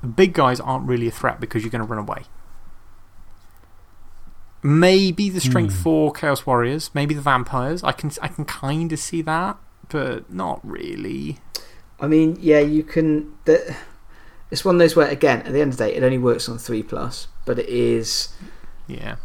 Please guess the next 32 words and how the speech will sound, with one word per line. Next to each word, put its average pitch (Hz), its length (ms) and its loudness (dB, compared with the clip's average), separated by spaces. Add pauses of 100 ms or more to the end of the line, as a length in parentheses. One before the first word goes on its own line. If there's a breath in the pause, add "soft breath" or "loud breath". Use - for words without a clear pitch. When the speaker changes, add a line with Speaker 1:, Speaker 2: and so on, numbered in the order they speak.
Speaker 3:
It's 147 180 0
kind, 180 460 6
it's 156 160 6
kind 156 500 2
of 233 100 2
cool. 170 360 2 (540)
It's 147 160 -2
a - 40 -6
bit 196 200 4
more, 165 520 4 (400 loud breath)
for - 140 -6
dark 170 320 8
elves 135 200 4
especially. 120 640 -2
It's - 180 -10
like - 180 -8
Death 135 220 -2
of 123 80 -10
a - 20 -12
Thousand 107 280 -2
Cuts. 107 200 -8
It's - 220 -8
a - 20 -4
lot 127 140 0
more 120 160 -4
characterful 107 720 -6
than 101 240 -8
turning 101 280 -6
someone 113 260 -8
into 117 160 -10
a - 40 -10
frog. 64 380 -10